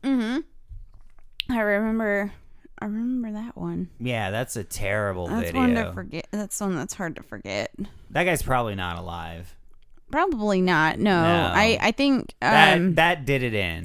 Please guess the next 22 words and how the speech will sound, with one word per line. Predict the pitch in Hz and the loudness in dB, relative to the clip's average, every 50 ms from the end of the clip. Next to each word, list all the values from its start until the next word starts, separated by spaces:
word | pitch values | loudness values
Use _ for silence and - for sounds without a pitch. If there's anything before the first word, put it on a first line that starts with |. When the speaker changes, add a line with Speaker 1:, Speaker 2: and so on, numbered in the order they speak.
| - - - | -6 0 4
Speaker 1:
I've | - 240 277 269 | 4 6 6 6
heard | 294 311 311 311 254 | 6 6 6 4 2
stories, | - - - 269 254 233 214 208 208 202 190 190 - - | 0 0 2 4 4 4 4 4 2 2 2 0 0 0
like, | 196 202 185 - - - - - 156 - - | 2 0 0 0 -4 -14 -12 -10 -10 -6 -4
of | 185 180 165 | -4 -2 0
that | 170 180 185 180 | 2 2 2 4
happening | 196 180 190 - 196 196 196 190 190 | 4 2 2 2 2 2 2 2 2
to | - 220 | 0 2
other | 208 147 196 220 202 208 | 4 4 4 4 2 2
people. | 240 254 240 - 175 160 165 | 2 2 2 2 2 2 4
That's | 190 208 247 - - | 6 6 4 4 2
something | - 294 302 294 285 302 294 285 269 | 2 4 4 4 4 4 4 4 4
that | 254 262 | 4 4
happens | 262 269 262 254 247 247 233 214 202 180 190 | 6 6 4 4 6 4 4 4 4 4 2
a | 185 | 2
lot, | 180 170 160 143 120 98 - - | 2 4 4 4 4 2 0 -2
apparently. | - 180 - 175 160 156 151 139 - - - - 165 - - - - - - - - - - - | -6 -4 -2 -2 -2 0 -2 -2 -4 -4 -6 -6 -6 -8 -12 -20 -20 -20 -20 -20 -20 -12 -2 4
Speaker 2:
People | - 185 | 4 6
Speaker 1:
Um, | 185 190 190 185 180 | 8 8 8 8 8
Speaker 2:
are | - - | 8 8
putting | 139 160 151 147 131 120 107 | 6 4 2 2 -2 -2 -4
jars? | 92 107 107 117 143 160 202 240 247 277 262 - - - | -2 2 4 4 6 6 4 4 2 -2 -6 -12 -14 -14